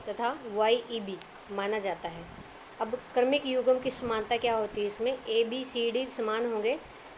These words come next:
उनके संगत घटक समान, अर्थात ए कॉमा B is equal to C comma D is equal to A। इस तरह से जो ये formula जिसका जो दे रखा है, इसको आप ऐसे दर्शाइएगा।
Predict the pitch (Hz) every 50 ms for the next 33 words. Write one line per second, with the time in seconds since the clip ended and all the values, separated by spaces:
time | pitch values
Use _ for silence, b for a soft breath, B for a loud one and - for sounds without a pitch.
0 | - 254 254 262 262 285 269 - 277 269 269 269 269 240 208 220 220 220 233 233
1 | - - 226 202 202 208 226 226 220 214 - - 220 226 247 - - - - -
2 | 247 240 240 269 285 285 - - - - - - - - - - - 233 233 233
3 | 240 247 214 220 226 247 294 - - - - - - - - - 254 254 226 247
4 | 254 - 262 247 240 240 254 285 320 330 - - - - - 254 247 262 254 262
5 | 240 226 226 220 208 202 226 262 277 277 - - - - - - - - - -
6 | - - - - - - - - - - 262 247 247 254 254 262 269 262 262 285
7 | 302 294 - - - 233 226 233 254 285 277 - - - - - - - - 254
8 | 254 - - 302 311 302 320 277 262 285 285 285 277 277 269 269 269 226 233 233
9 | 247 247 240 233 214 196 196 214 208 - - 220 202 185 185 202 196 185 196 190
10 | 190 190 190 - - 226 214 220 294 - - - - - - - - - - -
11 | - - - - - - - - - - - - - - - - - - - -
12 | - - 233 214 - - 262 359 - - 233 226 214 - 247 220 226 226 - -
13 | 226 202 202 190 190 190 220 262